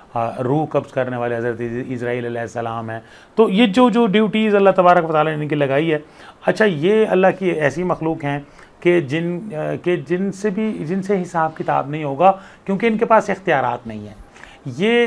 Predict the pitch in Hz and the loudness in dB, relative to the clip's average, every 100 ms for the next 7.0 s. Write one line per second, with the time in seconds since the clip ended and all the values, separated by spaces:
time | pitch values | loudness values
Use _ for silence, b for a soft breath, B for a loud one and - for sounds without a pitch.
0 | 240 - 226 226 - 180 156 151 147 143 | -2 -2 0 0 -4 -2 4 4 6 6
1 | 139 - - - - 131 117 110 120 113 | 4 0 -16 -20 -12 -10 -10 -8 -10 -8
2 | 123 101 110 107 95 104 104 b b - | -8 -8 -8 -8 -8 -10 -14 b b -4
3 | 131 127 117 117 135 131 113 - 131 120 | -2 0 -4 -2 -2 -2 -8 -6 -6 -6
4 | 110 117 110 123 113 110 113 104 110 110 | -6 -8 -6 -6 -2 -2 -2 -4 -6 -6
5 | 107 120 113 107 107 B B - 143 147 | -6 -4 -2 -4 -6 B B 6 8 8
6 | 131 - 135 127 113 120 131 135 - 170 | 4 -4 -4 0 6 6 6 2 2 2